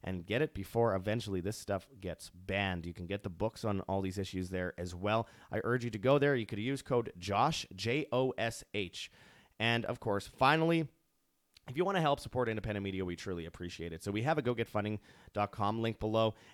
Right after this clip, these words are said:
And, of course, we are in huge amounts of debt. We went to Oxford to do our uh, documentary on fifty Minute Cities. We're not finished it yet. We're dealing with so many issues. We're, we spent over ten thousand dollars. Now I have legal fees on top of that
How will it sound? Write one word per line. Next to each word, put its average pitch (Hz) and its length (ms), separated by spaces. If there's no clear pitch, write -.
And, 107 160
of 107 140
course, 107 340
we 110 220
are 104 160
in 98 60
huge 117 340
amounts 101 240
of 92 80
debt. 95 200
We 95 160
went 101 220
to 107 140
Oxford 98 400
to 92 80
do 98 80
our 92 160
uh, 90 140
documentary 101 520
on 92 80
fifty 101 240
Minute 90 240
Cities. 107 300
We're 95 80
not 92 140
finished 107 280
it 104 60
yet. 110 280
We're 98 100
dealing 101 240
with 82 80
so 160 400
many 113 240
issues. 92 300
We're, 92 140
we 104 280
spent 127 220
over 110 140
ten 117 200
thousand 113 300
dollars. 98 340
Now 101 180
I 107 60
have 107 180
legal 104 300
fees 98 260
on 92 100
top 110 260
of 101 120
that 82 240